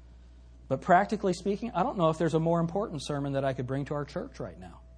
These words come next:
There's someone who may be the foot in this church,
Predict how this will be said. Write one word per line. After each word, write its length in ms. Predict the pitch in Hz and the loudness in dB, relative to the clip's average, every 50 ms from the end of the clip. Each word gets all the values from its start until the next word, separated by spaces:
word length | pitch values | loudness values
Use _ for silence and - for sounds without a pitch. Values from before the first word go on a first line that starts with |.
| - - - - - - 64 62 - - - - - - - - - - - - - - - - - - - - - - - - - - - - - - - | -20 -20 -20 -20 -20 -20 -20 -20 -20 -20 -20 -20 -20 -20 -20 -20 -20 -20 -20 -20 -20 -20 -20 -20 -20 -20 -20 -20 -20 -20 -20 -20 -20 -20 -20 -20 -20 -8 0
There's 360 | 143 175 196 190 190 - - | 2 2 2 2 0 0 2
someone 360 | 214 214 214 202 175 151 135 | 4 4 4 4 2 2 0
who 120 | 135 156 | 0 0
may 240 | 147 147 151 165 165 | 0 2 2 2 2
be 200 | 156 165 160 156 | 2 2 2 2
the 120 | 135 123 117 | 0 -2 -4
foot 400 | - - 175 156 120 - - - - - - - - - - - - - - - | -4 -2 -2 -2 -2 -2 -6 -12 -20 -20 -20 -20 -20 -20 -20 -20 -20 -20 -18 -8
in 100 | - 117 | -6 -4
this 200 | 113 107 98 - | -4 -4 -6 -8
church, 440 | - - - 95 87 85 80 - - | -10 -12 -12 -12 -12 -14 -18 -20 -20